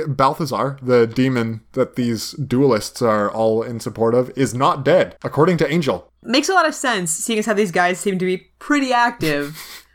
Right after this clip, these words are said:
Speaker 1: Yep.
Speaker 2: Pretty after this whole amulet thing. And then Angel's like, "Oh yeah, he's at this location.
Speaker 1: What?
Speaker 2: Here's the address."
Speaker 1: Angel, how do you have this information?
Speaker 2: <laughs> I don't know. Whistler just got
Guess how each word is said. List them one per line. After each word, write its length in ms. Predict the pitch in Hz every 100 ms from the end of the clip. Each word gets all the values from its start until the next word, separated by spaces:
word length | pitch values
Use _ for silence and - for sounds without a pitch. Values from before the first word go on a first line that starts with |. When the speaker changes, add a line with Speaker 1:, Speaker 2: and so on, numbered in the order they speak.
| -
Speaker 1:
Yep. 180 | 131 147
Speaker 2:
Pretty 160 | 240
after 280 | 226 220 202
this 120 | 202
whole 240 | - 214 -
amulet 520 | 190 196 185 151 143
thing. 380 | - 151 143 156 156 - -
And 160 | - 254
then 300 | 349 370 320 - _
Angel's 360 | - 330 311 302
like, 140 | 277 262
"Oh 160 | 262 269
yeah, 480 | 254 254 208 175 165
he's 200 | 240 208
at 240 | 233 233
this 240 | 240 233 -
location. 880 | 226 - 220 190 - - - 156 -
Speaker 1:
What? 1040 | 180 139 226 165 170 165 170 165 151 160 160
Speaker 2:
Here's 260 | 160 170 254
the 180 | 277 247 233
address." 840 | 185 160 214 202 165 - - - _ _
Speaker 1:
Angel, 440 | 185 190 165 190
how 260 | 170 160 175
do 100 | 165
you 100 | 175
have 300 | 170 151 165
this 180 | 165 170
information? 880 | 170 165 165 147 143 139 135 123 117 - _ - - -
Speaker 2:
<laughs> 320 | - - - - 381 - 427 403 - - - _ _
I 120 | -
don't 140 | 202 196
know. 140 | 196
Whistler 460 | 170 185 185 202 185
just 240 | 185 170
got 280 | 190 180 175